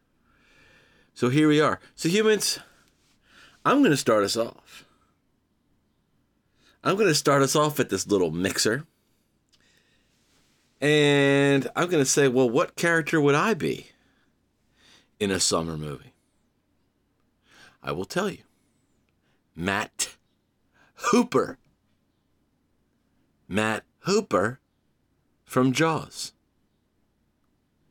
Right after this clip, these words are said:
Jaws, not Jaws two, not Jaws three,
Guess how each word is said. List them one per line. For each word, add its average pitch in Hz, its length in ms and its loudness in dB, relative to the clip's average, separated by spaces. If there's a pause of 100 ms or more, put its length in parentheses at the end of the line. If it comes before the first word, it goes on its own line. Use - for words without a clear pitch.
(180)
Jaws, 101 640 0
not 87 320 -2 (120)
Jaws 117 520 0 (160)
two, 123 480 2 (720)
not 82 260 -6
Jaws 104 560 0
three, 127 720 0